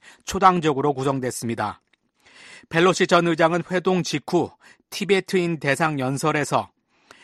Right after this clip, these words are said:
티베트와 중국 분쟁 법안의 중요성을 알리고 달라이 라마와 중국 당국 간의 대화를 촉진하기 위해 이곳을 방문했다고 말했습니다. 지난주 미 하원을 통과한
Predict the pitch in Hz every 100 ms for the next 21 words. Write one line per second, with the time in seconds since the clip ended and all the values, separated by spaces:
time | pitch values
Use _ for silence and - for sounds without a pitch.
0 | _ - 196 190 190 - 170 180 - 160
1 | 160 170 160 - 151 151 175 170 151 151
2 | 151 160 - 156 156 156 156 156 131 127
3 | 135 143 98 _ _ _ _ _ 131 131
4 | 147 156 156 139 139 135 143 151 - 147
5 | 160 160 143 127 139 156 151 147 160 -
6 | 147 147 156 120 120 147 156 165 - 165
7 | - 170 165 151 143 135 143 - _ _
8 | _ - 143 147 170 151 139 147 139 127
9 | 127 143 131 123 - 123 117 104 - _
10 | _ _ _ _ - - _ 160 165 165
11 | 160 143 160 156 160 160 156 - 151 151
12 | 147 170